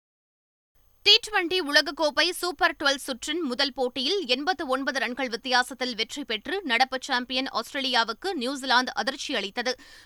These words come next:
முதலில் பேட்டிங் செய்த நியூசிலாந்து இருபது ஓவர்கள் முடிவில் மூன்று விக்கெட் இழப்பிற்கு இருநூறு ரன்கள் குவித்தது. அடுத்து இருநூற்று ஓரு ரன்கள் என்ற இமாலய இலக்கை நோக்கி ஆடிய ஆஸ்திரேலியா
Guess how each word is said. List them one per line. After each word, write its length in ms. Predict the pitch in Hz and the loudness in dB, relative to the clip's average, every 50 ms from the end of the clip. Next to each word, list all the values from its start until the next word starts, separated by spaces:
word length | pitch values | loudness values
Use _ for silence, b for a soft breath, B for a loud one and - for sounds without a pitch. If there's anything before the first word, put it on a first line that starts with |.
| B | B
முதலில் 400 | B 254 311 339 381 403 403 370 | B -4 0 2 4 4 4 4
பேட்டிங் 320 | 269 294 277 269 - 294 294 | 6 6 4 4 2 -2 -6
செய்த 280 | - 294 277 262 262 | -4 -4 -4 -2 -2
நியூசிலாந்து 560 | 254 233 233 247 240 254 240 233 254 254 - | -4 -2 -4 -4 -2 2 4 4 4 4 0
இருபது 360 | - 233 247 294 233 277 254 240 | -4 -4 -4 -2 -2 -4 -2 0
ஓவர்கள் 500 | 240 262 277 247 285 269 269 - 254 220 | 0 0 2 2 0 0 0 -2 -2 -4
முடிவில் 460 | 202 214 233 247 247 233 302 359 320 | -2 -4 -4 -4 -2 -2 -2 -4 -4
மூன்று 400 | - 220 247 311 359 339 - 339 | -6 -4 -4 -4 -4 -4 -6 -8
விக்கெட் 260 | 262 269 - 302 233 | -8 -8 -8 -6 -4
இழப்பிற்கு 580 | 240 233 254 247 - 262 247 247 - 392 381 294 | -2 0 0 0 0 -2 -2 -2 -2 -2 -2 -2
இருநூறு 400 | 262 269 320 370 370 359 359 320 | 0 0 0 0 0 -2 -2 0
ரன்கள் 340 | 262 247 254 247 285 277 254 | 0 0 -2 -2 -6 -6 -6
குவித்தது. 420 | - 247 196 - - 247 233 247 254 B B B B B B | -6 -8 -8 -6 -4 -4 -2 -2 -2 B B B B B B
அடுத்து 480 | B B 262 311 349 - - 339 349 320 | B B 8 8 8 4 -2 -2 -2 0
இருநூற்று 520 | 269 285 320 381 381 370 381 - 359 370 | 0 0 0 -2 -2 -4 -4 -6 -6 -4
ஓரு 280 | 254 254 262 277 269 277 | -2 0 0 2 2 2
ரன்கள் 360 | 247 240 247 254 262 277 269 | 0 0 -2 -2 -4 -4 -4
என்ற 320 | 240 226 220 226 226 254 302 | -2 -2 -4 -2 -2 -2 -2
இமாலய 540 | 294 247 226 247 269 277 294 294 302 262 | -2 -2 0 2 4 4 4 4 2 0
இலக்கை 360 | 233 220 233 247 - 294 262 240 | -2 -2 -2 -4 -4 -4 -6 -6
நோக்கி 300 | 226 220 220 - 262 247 | -6 -6 -8 -6 -2 2
ஆடிய 340 | 220 208 214 233 226 233 | 2 2 2 2 0 0
ஆஸ்திரேலியா 580 | 202 190 - - - 220 214 208 196 226 359 - | 0 -2 -2 -4 -6 -6 -4 0 2 2 2 2